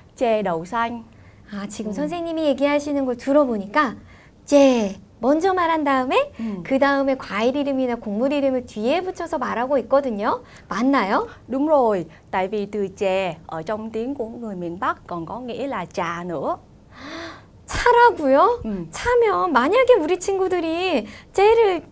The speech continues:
Speaker 2: 이렇게 좀 달콤하고 시원한 거를 먹고 싶어서 째를 시켰는데 밍밍하고 뜨거운 차가 나오면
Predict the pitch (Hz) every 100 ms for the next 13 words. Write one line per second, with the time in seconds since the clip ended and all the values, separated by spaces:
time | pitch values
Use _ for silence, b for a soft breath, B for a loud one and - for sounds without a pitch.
0 | - 269 311 285 302 285 - 339 370 -
1 | 480 466 381 - 440 440 403 370 370 320
2 | 247 247 359 294 - 302 285 262 302 294
3 | 208 B B - 392 427 415 392 - 480
4 | 427 339 285 277 330 262 208 B B -
5 | 277 320 349 359 349 285 277 285 370 403
6 | 381 359 - - 523 480 392 349 269 269
7 | 285 208